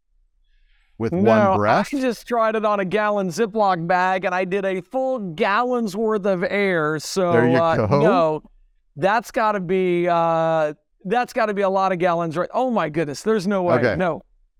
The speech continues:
Speaker 1: Let's, let's see if I can do it. Okay. I'm gonna have Miss Nalia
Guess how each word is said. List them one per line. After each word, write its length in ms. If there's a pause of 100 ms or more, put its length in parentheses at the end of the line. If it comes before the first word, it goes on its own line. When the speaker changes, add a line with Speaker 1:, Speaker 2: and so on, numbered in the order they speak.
(600)
Speaker 1:
Let's, 540
let's 220
see 140
if 80
I 140
can 140
do 140
it. 80 (280)
Okay. 160 (380)
I'm 140
gonna 200
have 540 (480)
Miss 260
Nalia 600